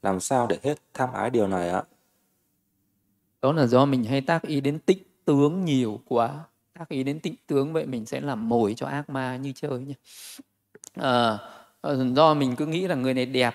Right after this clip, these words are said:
Speaker 2: người kia đẹp. Thế bây giờ mình nhìn vào cái người đấy, mình phải nghĩ rằng cái người này là cái thùng phân. Bên trong họ ấy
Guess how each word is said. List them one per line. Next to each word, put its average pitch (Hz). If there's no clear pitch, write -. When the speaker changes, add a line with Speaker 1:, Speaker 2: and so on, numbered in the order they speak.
Speaker 2:
người 135
kia 127
đẹp. 120
Thế 175
bây 175
giờ 143
mình 131
nhìn 131
vào 123
cái 147
người 156
đấy, 123
mình 147
phải 113
nghĩ 131
rằng 131
cái 170
người 147
này 123
là 123
cái 156
thùng 123
phân. 156
Bên 147
trong 151
họ 135
ấy 165